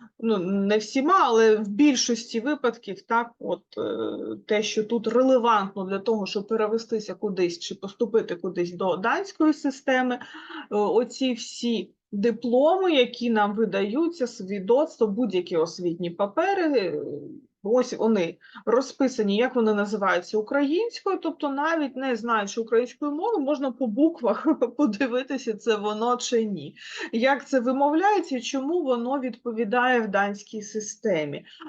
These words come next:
Тому звертайтеся до навчальних закладів і запитуйте них, е, в них напряму, в якому вигляді вони хочуть ваші документи. Може бути таке, що вам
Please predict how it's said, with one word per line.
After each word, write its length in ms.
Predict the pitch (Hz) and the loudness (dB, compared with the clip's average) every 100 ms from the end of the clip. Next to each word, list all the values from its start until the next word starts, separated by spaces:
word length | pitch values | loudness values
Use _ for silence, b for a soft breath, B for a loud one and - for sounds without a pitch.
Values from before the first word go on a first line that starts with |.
| - | -12
Тому 760 | - 269 269 269 320 370 359 - _ _ _ 196 | 0 2 4 4 4 6 4 -2 _ _ _ -8
звертайтеся 960 | 214 233 262 262 285 262 226 208 - | -2 2 2 2 4 4 2 -4 -6
до 240 | 202 262 277 | 0 2 4
навчальних 640 | 214 208 - 233 208 214 | 2 0 0 0 0 -2
закладів 640 | 226 311 370 311 220 226 277 | 0 0 0 -2 -2 -4 -2
і 80 | |
запитуйте 800 | 262 233 226 285 285 269 262 262 | 0 0 0 -4 -2 -4 -2 -4
них, 420 | 254 247 247 170 - - | -2 -2 -2 -4 -8 -12
е, 60 | 190 190 | -12 -8
в 60 | 214 | -4
них 300 | 247 269 - | -2 -4 -4
напряму, 600 | 220 220 240 240 269 254 | -6 0 0 0 2 2
в 60 | 190 | 2
якому 420 | 185 233 302 277 | -2 -2 -2 -2
вигляді 380 | 262 285 247 233 | 0 0 0 -2
вони 220 | 220 247 | -4 -4
хочуть 360 | 254 254 247 | -4 -4 -4
ваші 280 | 220 233 254 | -2 -2 -2
документи. 540 | 220 226 247 247 180 202 | -6 -4 -2 -2 -2 -6
Може 320 | 226 254 254 | -6 -2 -2
бути 300 | 220 254 240 | -2 -4 -4
таке, 360 | 233 226 302 | -6 0 0
що 160 | 339 247 | 0 -4
вам 200 | 214 254 | -2 -4